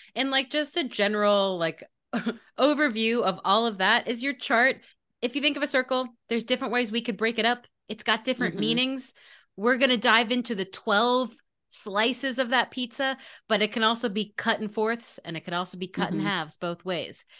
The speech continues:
Speaker 1: And so
Speaker 2: Yeah, if you got a lot of
Speaker 1: those
Speaker 2: Taurus placements, maybe you just wanna eat half the pizza, you know?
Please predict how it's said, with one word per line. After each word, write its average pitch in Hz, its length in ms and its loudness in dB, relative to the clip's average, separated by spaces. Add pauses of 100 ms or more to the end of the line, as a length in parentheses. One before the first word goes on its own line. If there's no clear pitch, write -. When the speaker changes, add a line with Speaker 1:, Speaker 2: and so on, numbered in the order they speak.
(180)
Speaker 1:
And 190 180 -2
so 190 300 4
Speaker 2:
Yeah, 185 320 6
if 208 120 0
you 233 80 8
got 247 100 12
a 247 40 12
lot 240 120 12
of 220 80 6
Speaker 1:
those - 40 -6
Speaker 2:
Taurus 240 220 6
placements, 196 420 2
maybe 202 260 4
you 214 60 6
just 202 200 -2
wanna 202 140 4
eat 202 200 2
half 214 260 0
the - 80 0
pizza, - 460 2 (200)
you 180 120 -2
know? 190 160 2